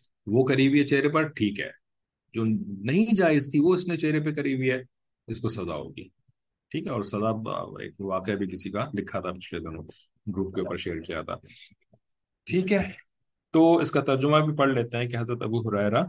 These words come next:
रज़ी अल्लाह ताला अन्हु से रिवायत है कि रसूलुल्लाह सल्लल्लाहु अलैहि वसल्लम ने फरमाया, "बेशक अल्लाह ताला तुम्हारे जिस्मों और सूरतों की तरफ नहीं देखते, बल्कि अल्लाह ताला तुम्हारे कुलूब और आमाल की तरफ देखते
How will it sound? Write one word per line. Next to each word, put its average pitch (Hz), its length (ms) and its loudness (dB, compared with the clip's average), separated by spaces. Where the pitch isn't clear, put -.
रज़ी 104 220 -2
अल्लाह 101 160 0
ताला 98 240 -2
अन्हु 104 140 -2
से 107 120 -10
रिवायत 95 320 -2
है 117 60 0
कि 110 80 -2
रसूलुल्लाह 95 480 -2
सल्लल्लाहु 92 380 -6
अलैहि 87 340 -4
वसल्लम 113 280 0
ने 110 60 2
फरमाया, 90 400 0
"बेशक 151 300 2
अल्लाह 123 180 2
ताला 117 220 2
तुम्हारे 107 360 -2
जिस्मों 120 420 -2
और 120 100 -4
सूरतों 113 340 -4
की 135 80 -6
तरफ 147 220 -4
नहीं 170 120 -2
देखते, - 380 -4
बल्कि 127 200 4
अल्लाह 107 200 2
ताला 95 200 2
तुम्हारे 90 440 0
कुलूब 113 540 2
और 123 260 0
आमाल 117 600 0
की 101 160 -4
तरफ 90 300 -4
देखते 80 560 -10